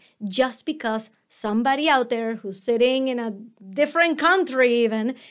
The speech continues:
is telling me, "Hey, don't use your full skill set." So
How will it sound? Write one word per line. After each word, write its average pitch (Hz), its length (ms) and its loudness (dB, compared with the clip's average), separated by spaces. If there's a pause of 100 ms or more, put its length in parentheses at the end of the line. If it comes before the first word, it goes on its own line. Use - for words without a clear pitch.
(120)
is 294 220 0
telling 311 400 0
me, 262 160 0
"Hey, 254 320 0
don't 233 480 0
use 214 260 -6
your 208 120 -10
full 202 220 -14
skill - 300 -14
set." - 300 -14 (280)
So 254 460 2